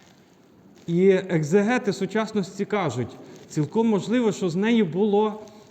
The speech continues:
щось схоже до такої затяжної депресії,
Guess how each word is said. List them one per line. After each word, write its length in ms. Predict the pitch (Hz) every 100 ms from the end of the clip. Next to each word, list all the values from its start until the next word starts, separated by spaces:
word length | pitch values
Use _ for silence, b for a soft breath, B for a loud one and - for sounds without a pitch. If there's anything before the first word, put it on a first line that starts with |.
| - -
щось 260 | - 208
схоже 360 | - 208 190 190
до 140 | 180
такої 540 | 180 165 208 190 196 -
затяжної 680 | 135 170 180 165 196 208 190
депресії, 960 | 170 180 180 180 170 - 160 160 147